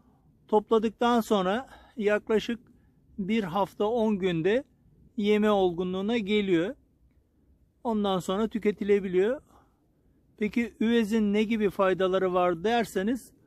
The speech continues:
onları da şimdi yine sizlerle hemen paylaşacağım. Ve, e, üvezin o faydalarını öğrendikten sonra artık her yıl bunu düzenli olarak topluyoruz. E, topladığımız yer karayollu veyahut da otoyollardan uzakta, en az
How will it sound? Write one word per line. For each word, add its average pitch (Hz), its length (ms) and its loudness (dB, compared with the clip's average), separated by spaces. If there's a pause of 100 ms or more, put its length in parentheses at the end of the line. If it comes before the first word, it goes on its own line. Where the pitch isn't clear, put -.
(460)
onları 214 380 2
da 226 100 2
şimdi 208 300 -4
yine 208 240 -2
sizlerle 196 640 -4
hemen 220 380 -2
paylaşacağım. 196 720 -2 (840)
Ve, 214 140 6
e, 214 420 -6 (120)
üvezin 214 580 -2 (220)
o 202 220 2
faydalarını 202 680 0
öğrendikten 202 800 -2
sonra 190 340 -4
artık 208 420 -4
her 226 200 2
yıl 202 300 0 (680)
bunu 214 180 2
düzenli 214 400 2
olarak 220 400 -2
topluyoruz. 208 760 0
E, 202 400 -2
topladığımız 220 720 0
yer 240 260 0 (1120)
karayollu 208 960 2
veyahut 185 400 -2
da 202 340 -2
otoyollardan 196 840 0
uzakta, 190 720 -2
en 190 100 -4
az 185 360 -2